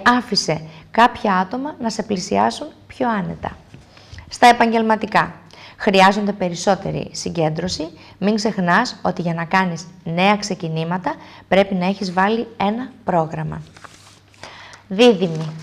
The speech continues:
Οι ξένες υποθέσεις είναι αυτές που θα σε απασχολήσουν περισσότερο σήμερα.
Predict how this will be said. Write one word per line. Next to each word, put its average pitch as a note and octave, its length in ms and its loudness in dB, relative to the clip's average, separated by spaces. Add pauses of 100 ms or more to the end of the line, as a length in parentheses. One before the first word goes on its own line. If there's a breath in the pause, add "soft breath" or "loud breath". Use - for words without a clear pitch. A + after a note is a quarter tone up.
(2000 loud breath)
Οι G3+ 80 2
ξένες A#3 440 4
υποθέσεις F#3+ 840 0
είναι A#3 280 2
αυτές G#3+ 460 2
που - 100 -14
θα - 80 -6
σε G#3 160 -6
απασχολήσουν F#3 800 -2
περισσότερο F#3 680 0
σήμερα. D#3+ 520 -6